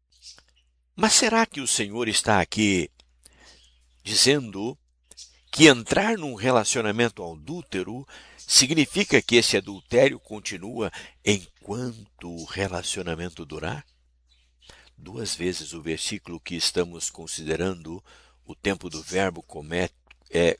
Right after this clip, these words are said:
comete adultério, é mudado no grego para o pre-, o tempo presente contínuo. A mudança certamente é importante. Um irmão conhecido do autor,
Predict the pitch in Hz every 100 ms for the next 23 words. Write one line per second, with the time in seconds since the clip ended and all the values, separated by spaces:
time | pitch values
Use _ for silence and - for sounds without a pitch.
0 | _ - 76 78 107 - 82 71 78 -
1 | 90 90 95 95 - _ _ _ _ -
2 | 90 107 113 87 87 85 113 98 - 78
3 | 78 90 151 _ _ _ - _ _ _
4 | - 78 87 90 - 101 92 - 92 110
5 | 101 - - 85 85 - 117 143 135 147
6 | - - 98 - - 131 113 87 73 76
7 | _ _ _ _ _ _ _ - 95 92
8 | 120 165 85 - 80 76 85 - 90 80
9 | 78 76 - 82 - - - _ _ _
10 | _ _ _ _ _ _ _ - 151 165
11 | 117 160 196 - 101 95 90 - 170 139
12 | 92 92 - _ _ _ 98 85 76 76
13 | - 135 98